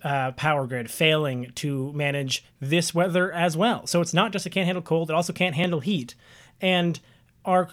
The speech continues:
and the people who run the, the Texas grid are currently pleading with residents to reduce their electricity consumption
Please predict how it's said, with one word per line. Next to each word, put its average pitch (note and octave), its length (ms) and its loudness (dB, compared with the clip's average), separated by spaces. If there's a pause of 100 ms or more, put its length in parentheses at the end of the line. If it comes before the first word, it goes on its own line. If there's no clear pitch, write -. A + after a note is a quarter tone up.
and F3 220 2
the E3+ 100 2
people F#3 260 2
who E3 120 4
run F#3+ 260 4
the, E3 240 2
the E3 80 -4
Texas D3 340 -6
grid A#3 280 2 (280)
are F#3 100 0
currently G#3 440 0
pleading A#3+ 540 2
with E3+ 160 0
residents D#3 380 0
to - 160 -4
reduce D3 420 0
their D#3 280 2
electricity D#3+ 540 -2
consumption C3 640 -2